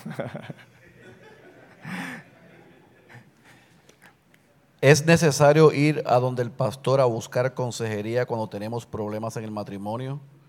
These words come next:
Speaker 2: ¿No es mejor ir a un profesional que no sea pastor? Ya que muchos pastores rompen el voto de confidencialidad.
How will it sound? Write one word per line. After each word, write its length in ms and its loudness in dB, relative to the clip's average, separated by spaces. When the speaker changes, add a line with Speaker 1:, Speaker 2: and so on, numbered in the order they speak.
Speaker 2:
¿No 340 2
es 180 0
mejor 480 -4
ir 180 -4
a 80 2
un 240 -4
profesional 800 -6
que 120 -8
no 120 -8
sea 200 -4
pastor? 480 -6
Ya 160 0
que 120 -4
muchos 460 -2
pastores 680 -4
rompen 640 -6
el 160 -10
voto 420 -6
de 140 -8
confidencialidad. 1000 -14